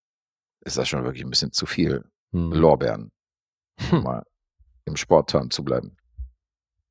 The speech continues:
Speaker 2: Na gut, das passt so ein bisschen zu dem Gefühl, was ich über, äh, von dem Film hab.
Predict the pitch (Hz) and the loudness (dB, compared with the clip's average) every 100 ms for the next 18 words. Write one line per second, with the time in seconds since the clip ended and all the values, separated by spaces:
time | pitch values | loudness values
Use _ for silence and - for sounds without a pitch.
0 | _ _ 98 101 87 90 - 92 85 - | _ _ 2 4 2 0 0 2 2 0
1 | 90 87 - 104 98 - - _ _ _ | 0 0 2 2 2 0 -8 _ _ _
2 | - 92 92 92 - 101 95 - 92 - | -2 2 2 2 2 4 4 2 -4 -8
3 | - 98 101 98 - 101 - 101 92 104 | -6 2 4 4 2 0 2 2 4 2
4 | 98 | 2